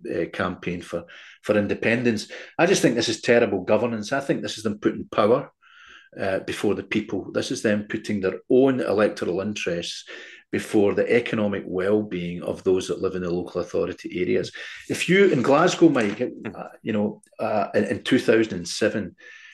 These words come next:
Speaker 1: the council tax that was paid on average, on average in Glasgow, was nine hundred and forty-six pounds.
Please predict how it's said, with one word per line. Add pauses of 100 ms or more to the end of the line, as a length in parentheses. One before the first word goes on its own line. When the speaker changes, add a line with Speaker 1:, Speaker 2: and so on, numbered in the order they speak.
(120)
Speaker 1:
the
council
tax
that
was (120)
paid
on
average,
on
average
in
Glasgow, (380)
was
nine
hundred
and
forty-six
pounds.